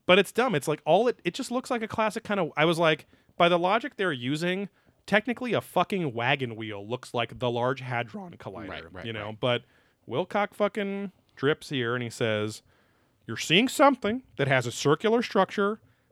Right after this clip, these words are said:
Speaker 1: bands within bands, rocking out." No, I'm kidding. Uh,
Speaker 2: Yeah.
Speaker 1: "Bands within bands, with lines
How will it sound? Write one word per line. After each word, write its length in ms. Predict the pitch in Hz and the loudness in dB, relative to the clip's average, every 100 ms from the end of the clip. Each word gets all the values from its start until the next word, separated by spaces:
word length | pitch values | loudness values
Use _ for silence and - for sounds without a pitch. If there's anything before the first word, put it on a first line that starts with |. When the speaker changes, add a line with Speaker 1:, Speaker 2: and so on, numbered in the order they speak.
| - - | -12 0
Speaker 1:
bands 400 | 135 156 202 220 | 4 4 4 0
within 300 | 214 240 226 | -2 -2 2
bands, 400 | 196 190 202 - | 2 2 -2 -6
rocking 540 | 110 127 165 - 233 | 0 2 2 0 -4
out." 380 | 214 208 214 - | 0 0 -2 -6
No, 80 | 110 | -14
I'm 80 | 92 | -14
kidding. 160 | - - - - 123 | -18 -20 -20 -10 -4
Uh, 60 | |
Speaker 2:
Yeah. 60 | 113 | -2
Speaker 1:
"Bands 320 | - 143 175 | 2 4 4
within 240 | 220 233 | 2 0
bands, 500 | 208 208 202 208 - - _ - | 2 2 2 0 -4 -12 _ -8
with 160 | 117 107 | -8 -4
lines 540 | 123 156 180 190 | 2 4 6 2